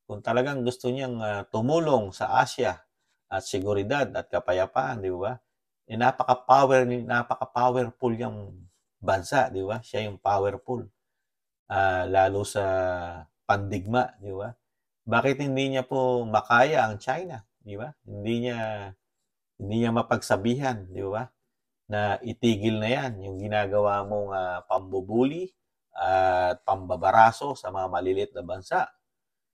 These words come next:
katulad ng Pilipinas, di ba ba? Bakit hindi mapagsabihan ng Amerika, di ba? Bakit po kaya? Nagtatanong si Kamanong, hindi po kaya may hawak ding alas ang China sa kanila?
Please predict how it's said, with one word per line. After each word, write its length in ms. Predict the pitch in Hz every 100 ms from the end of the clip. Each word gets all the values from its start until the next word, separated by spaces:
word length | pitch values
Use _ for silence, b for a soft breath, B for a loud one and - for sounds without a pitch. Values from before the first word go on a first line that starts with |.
| _ -
katulad 440 | - - 110 110 101
ng 260 | 104 104 101 95 92 87 85 90 _
Pilipinas, 680 | 101 98 - 165 180 127 -
di 120 | 110
ba 100 | 104
ba? 140 | 117 151 _ _ _ _ -
Bakit 400 | 107 135 135 143
hindi 160 | 139
mapagsabihan 720 | 135 131 131 - 117 117 135 123
ng 80 | 120
Amerika, 480 | 107 123 160 156 101
di 160 | 98
ba? 200 | 95 104 135 _ _ _ _ 104
Bakit 400 | 113 113 123 -
po 120 | 127
kaya? 280 | 113 123 - - _ -
Nagtatanong 560 | 101 - 107 107 104
si 60 | -
Kamanong, 560 | - 95 92 95 92 87 _ _ _ _ _
hindi 220 | 98 101 110
po 200 | 113 110
kaya 600 | 107 110 110 107 101 98 98
may 140 | 98
hawak 380 | 98 98 101 -
ding 180 | 98 104
alas 320 | 98 101 - -
ang 360 | 95 92 90 92 _
China 380 | - 95 101 107
sa 100 | 113
kanila? 320 | 104 123